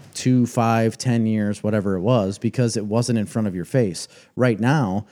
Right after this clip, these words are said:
you can see one small story about something, and it can spark your memory on an-, another thing that happened, and you can dig up any information you want on the internet about it and bring it back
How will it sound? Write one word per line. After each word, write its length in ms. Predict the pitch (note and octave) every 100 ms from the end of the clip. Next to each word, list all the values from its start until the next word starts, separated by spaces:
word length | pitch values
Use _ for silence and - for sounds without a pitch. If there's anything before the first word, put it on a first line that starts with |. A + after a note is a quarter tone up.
| _
you 140 | - D3+
can 100 | E3
see 220 | - A#2+
one 480 | G2 G#2 C3+ F3 F#3
small 380 | - - C3 C#3+
story 560 | - D3+ C3+ E2+ E2+ - _ -
about 260 | G#2+ A2+ G#2
something, 440 | A2+ G2+ G#2+ G#2
and 100 | G#2+
it 140 | A2+ A2+
can 140 | G2+
spark 480 | - - A2 B2+ -
your 100 | B2+
memory 440 | G2 G#2+ B2 C#3
on 180 | B2 G2+
an-, 380 | F#2+ F2+ F#2 - -
another 320 | G#2+ G#2+ B2+
thing 220 | B2+ C3
that 120 | A#2 F#2
happened, 360 | A2 A2+ D3
and 160 | C#3 A2+
you 60 | A2
can 160 | A2+
dig 200 | G#2 A2+
up 200 | A2 - -
any 300 | C3 D3 D3+
information 580 | C3 B2 C3 B2 - A#2
you 140 | G#2+
want 260 | G#2+ G2 G#2+
on 160 | G2+ G2
the 140 | G2
internet 400 | A2 A#2+ C3+ - - _ _
about 360 | A2 G2 G2+ G#2+
it 220 | B2 -
and 200 | G#2 G2+
bring 160 | G#2 A2+
it 120 | G#2+
back 300 | G2 F#2 -